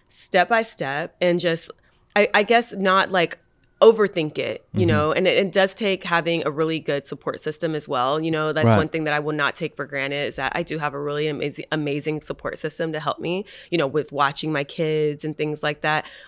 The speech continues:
Speaker 1: But, you know, for some women that are single moms and stuff like that, we've got a couple on our cast that are single moms and they still make it happen.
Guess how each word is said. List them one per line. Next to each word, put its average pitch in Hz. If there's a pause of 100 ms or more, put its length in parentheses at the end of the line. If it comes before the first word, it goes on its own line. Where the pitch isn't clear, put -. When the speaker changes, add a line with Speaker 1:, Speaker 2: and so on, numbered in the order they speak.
(100)
Speaker 1:
But, 156
you 175
know, 139
for 175
some 175
women 170
that 165
are 139
single 165
moms 180
and 185
stuff 165
like 165
that, 170 (260)
we've 160
got 202
a 190
couple 196
on 196
our 196
cast 233
that 202
are 175
single 208
moms 208
and 143
they 185
still 208
make 214
it -
happen. 107